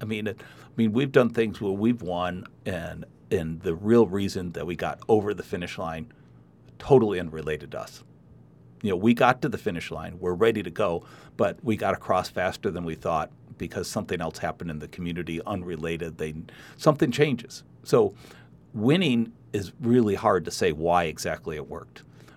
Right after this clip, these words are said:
But when you lose, you can really pinpoint it almost always. You can get right to the point what happened. And if you're willing to dig down deep, you can find it.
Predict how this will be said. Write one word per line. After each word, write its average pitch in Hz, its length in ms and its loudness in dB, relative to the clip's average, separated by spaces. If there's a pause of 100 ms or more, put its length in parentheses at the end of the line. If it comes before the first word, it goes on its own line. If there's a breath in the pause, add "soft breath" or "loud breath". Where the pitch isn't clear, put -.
(160 loud breath)
But 107 100 2
when 104 200 0
you 92 100 -6
lose, 120 520 -2 (320)
you 82 100 -6
can 80 220 -10
really 80 300 -2
pinpoint 76 480 -12
it 76 100 -14
almost 76 380 -10
always. 62 420 -14
You 95 140 -8
can 92 140 -10
get - 220 -8
right 87 260 -6
to - 60 -12
the 73 120 -12
point 67 340 -14
what - 200 -10
happened. - 320 -14 (760 loud breath)
And 95 160 -4
if 87 160 -6
you're 98 100 -2
willing 101 440 2
to 82 180 -6 (220)
dig 90 240 -2
down 87 260 -2
deep, 78 380 -8
you 82 100 -8
can 82 140 -12
find 76 280 -8
it. - 80 -14